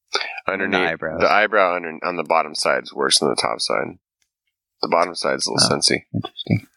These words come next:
Speaker 1: Yeah. So that, that was my experience today. I had a new experience.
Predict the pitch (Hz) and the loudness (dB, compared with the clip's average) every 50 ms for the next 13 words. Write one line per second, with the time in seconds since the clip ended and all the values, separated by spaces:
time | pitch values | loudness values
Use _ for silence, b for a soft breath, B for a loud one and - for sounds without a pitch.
0 | _ _ _ _ _ _ _ _ _ _ _ _ - - 73 78 80 - _ _ | _ _ _ _ _ _ _ _ _ _ _ _ -2 0 0 0 0 -2 _ _
1 | - - - - 95 92 90 - - 98 92 87 85 90 82 80 - - - 80 | -2 -2 2 2 2 2 2 2 2 2 2 2 2 0 -2 -2 -4 -2 -2 -2
2 | 76 78 - - - 80 73 80 90 87 85 80 78 76 73 73 - - 78 76 | -2 -2 -2 -2 0 0 0 0 -2 -4 -4 -4 -6 -6 -6 -6 -4 -4 -2 -2
3 | 80 80 80 - | -2 -4 -6 -10